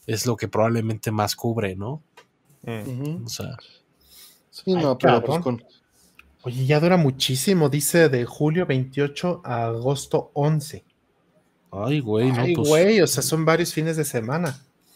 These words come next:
Speaker 1: pues, se ve que mínimo dos, ¿no?
Speaker 2: No,
Speaker 1: Casi,
Speaker 2: espérate,
Speaker 1: casi.
Speaker 2: espérate tantito, ¿no?
Speaker 1: Bueno,
Speaker 2: O sea,
Speaker 1: que recuerda que ya, ya empieza a ser el, el Evo de PlayStation, ¿no? O sea,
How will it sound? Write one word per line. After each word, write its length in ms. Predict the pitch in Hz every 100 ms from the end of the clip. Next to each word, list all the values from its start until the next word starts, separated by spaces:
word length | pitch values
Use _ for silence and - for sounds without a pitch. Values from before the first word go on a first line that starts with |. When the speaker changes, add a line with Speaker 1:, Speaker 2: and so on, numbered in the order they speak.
| - _ _
Speaker 1:
pues, 160 | - - -
se 80 | 101
ve 140 | 98
que 120 | 104 117
mínimo 380 | 113 135 110
dos, 320 | 101 147 165 113
¿no? 80 |
Speaker 2:
No, 100 | 143 175
Speaker 1:
Casi, 200 | 139 147
Speaker 2:
espérate, 260 | 147 160 156
Speaker 1:
casi. 160 | 135
Speaker 2:
espérate 460 | - 131 131 147 131
tantito, 600 | 131 113 110 123 - 143
¿no? 320 | 113 117 135
Speaker 1:
Bueno, 140 | - 160
Speaker 2:
O 40 |
sea, 0 |
Speaker 1:
que 100 | 131
recuerda 380 | 131 127 185 220
que 120 | 156
ya, 340 | 143 170 175 143
ya 160 | 123
empieza 540 | 151 151 170 180 170 110
a 60 |
ser 340 | 98 131 135 139
el, 580 | 139 131 107 98 98 95
el 240 | 123 123
Evo 280 | 131 147 180
de 120 | 175
PlayStation, 760 | - 131 135 131 151 131 113 95
¿no? 240 | 104 156 190
O 40 |
sea, 340 | - 101 90